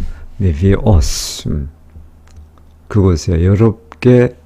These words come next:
내 낡은 뼈를 펼쳐놓을 수 있겠지. Et dormir dans l'oubli comme un requin dans l'onde. 포도 속 상어처럼 망각 속에 잠들고 싶다.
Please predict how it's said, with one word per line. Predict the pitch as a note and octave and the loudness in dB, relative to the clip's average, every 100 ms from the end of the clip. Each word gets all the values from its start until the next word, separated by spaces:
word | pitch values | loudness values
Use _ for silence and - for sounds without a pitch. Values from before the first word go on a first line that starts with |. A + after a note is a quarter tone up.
| - - - - - | -20 -20 -20 -20 -4
내 | F#2+ F2+ | 0 2
낡은 | F2+ F#2 E2+ E2 D2+ | 2 2 2 -2 -4
뼈를 | A#2 G2 G#2 A2 G2+ - | -4 -2 -2 -4 -8 -6
펼쳐놓을 | G#2 F2+ - F2+ E2+ | -4 -4 -4 -4 -4
수 | - - | -6 -12
있겠지. | - - - - - - - - - - - - - - - - - | -10 -10 -10 -12 -12 -14 -20 -20 -20 -20 -20 -20 -20 -20 -20 -20 -2
Et | C3 B2+ F2+ C#2 | 4 6 6 4
dormir | A#2+ G2 A2 B2+ C3+ C3 B2+ - A#2+ | 2 4 4 4 4 2 2 0 0
dans | G2+ G#2 | 0 0
l'oubli | F#2+ F2+ - F#2+ A2 B2 A#2+ A2+ - | 0 -2 -2 0 2 0 -2 -8 -6
comme | F#2 | -2
un | F#2 | 0
requin | - A2 F#2+ - - A2 A2 | 0 -2 -2 -6 -4 0 0
dans | F2+ D#2+ | -2 -4
l'onde. | D2 C#2 C2 C2+ - E2 - - - _ _ - - - - - - - | -2 -4 -6 -10 -12 -14 -14 -20 -20 _ _ -20 -20 -20 -20 -20 -12 0
포도 | - - A#2+ | 2 4 2
속 | - - G#2+ - | 2 0 -2 -2
상어처럼 | - G#2+ F#2 - G#2 F#2+ F#2+ G#2 - _ - _ | -6 -4 -4 -6 -8 -6 -6 -8 -16 _ -20 _
망각 | - F2+ G#2 A2 G#2 - | -4 0 0 0 -2 -2
속에 | - A2+ F#2+ A2+ A#2 | 0 0 0 0 -2
잠들고 | A2 F2 E2+ F#2 D#2+ | -4 -6 -6 -6 -8
싶다. | - - - A2 | -8 -14 -18 -18